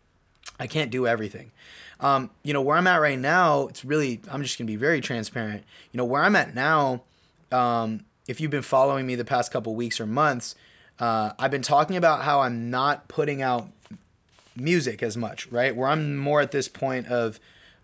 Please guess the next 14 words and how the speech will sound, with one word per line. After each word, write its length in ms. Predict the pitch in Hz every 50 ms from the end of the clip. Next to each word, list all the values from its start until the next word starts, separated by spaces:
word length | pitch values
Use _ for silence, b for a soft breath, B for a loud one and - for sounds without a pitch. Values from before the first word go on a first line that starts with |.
| b -
the 120 | 135 123
entrepreneurship 800 | - 131 139 131 - - - 113 113 123 139 151 151 - 175 156
part 220 | - 160 160 165 165
of 80 | 160
it. 260 | 170 175 175 165 - b b b b b b b b b b _ -
And 340 | 139 139 135 131 131 123 - _
the 140 | - 135 135
reason 320 | 123 127 135 151 156 175
is 120 | 170 151 131
because 460 | 135 131 123 - 151 135 131 120 113 -
I'm, 640 | - 127 127 123 123 120 120 120 120 120 123 120 117 b b b b b b b b _ _ _ _ _
I 80 | - 147
don't 160 | 156 147 -
have, 720 | - - - - 151 165 165 160 156 151 143 131 120 -